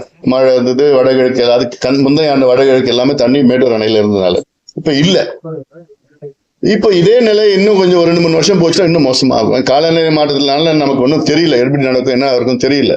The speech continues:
அதனால இந்த பிரச்சனைகள் எல்லாம் வந்து முக்கியமான பிரச்சனைகள் இதெல்லாம்.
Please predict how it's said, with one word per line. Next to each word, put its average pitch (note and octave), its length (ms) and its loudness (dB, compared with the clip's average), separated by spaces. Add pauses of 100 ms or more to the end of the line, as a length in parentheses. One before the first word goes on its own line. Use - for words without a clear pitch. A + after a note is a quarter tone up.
(640)
அதனால E3 280 0
இந்த D3 300 0
பிரச்சனைகள் F#3 460 0
எல்லாம் F#3+ 160 2
வந்து F3 220 0
முக்கியமான F3+ 560 0
பிரச்சனைகள் G#2+ 480 -2
இதெல்லாம். D#2+ 320 -8